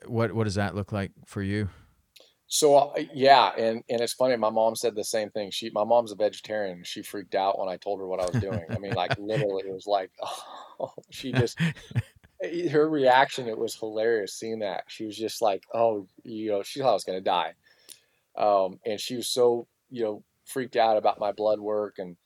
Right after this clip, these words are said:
Speaker 2: uh, so I have actually done, I did my blood work two weeks into doing this, and since then, I've done it, I wanna say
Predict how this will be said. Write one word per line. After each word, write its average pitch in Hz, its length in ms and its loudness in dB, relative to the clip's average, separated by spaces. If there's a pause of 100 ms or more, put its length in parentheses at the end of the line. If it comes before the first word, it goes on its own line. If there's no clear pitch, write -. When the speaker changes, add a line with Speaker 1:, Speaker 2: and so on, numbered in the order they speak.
(640)
Speaker 2:
uh, 95 280 -4
so - 240 -2
I 127 200 4
have 131 120 4
actually 127 500 2
done, 113 640 0 (1900)
I 127 180 2
did 143 280 -2
my 123 180 4
blood 120 300 4
work 120 380 -2 (340)
two 139 220 -6
weeks 160 240 -4
into 127 180 -6
doing 98 280 -6
this, 107 340 -10 (1000)
and 101 160 -8
since 143 360 -2
then, 113 220 -2
I've 104 220 -2
done 107 220 0
it, 107 180 -2 (1000)
I 101 120 -4
wanna 110 320 -2
say 110 360 -4